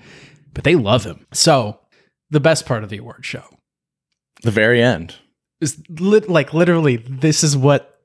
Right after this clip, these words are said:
Speaker 1: the sign-off was for the whole broadcast. It's Kenan Thompson fucking nukes the city of Toronto from thirty thousand feet <laughs> by saying, saying, "Congrats to Austin Matthews, who won the Hart.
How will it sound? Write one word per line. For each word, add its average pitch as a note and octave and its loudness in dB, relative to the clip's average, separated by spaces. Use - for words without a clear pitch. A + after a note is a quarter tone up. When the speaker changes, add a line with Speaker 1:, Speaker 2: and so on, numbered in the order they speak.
Speaker 1:
the C#3+ -2
sign-off C#3+ -2
was B2 -6
for - -6
the D#3 2
whole F#3 4
broadcast. E3 0
It's - -12
Kenan D#3+ 2
Thompson C3+ 0
fucking B2 -2
nukes C3 0
the C3 0
city B2+ 2
of A2+ 0
Toronto A#2 0
from A2 -2
thirty C3 4
thousand B2+ 0
feet - -8
<laughs> - -8
by F#3+ 0
saying, - -4
saying, D3+ 2
"Congrats D#3+ 2
to F3+ 2
Austin D#3 0
Matthews, A2 -2
who A#2+ -2
won A#2+ 0
the B2 -4
Hart. G#2 -6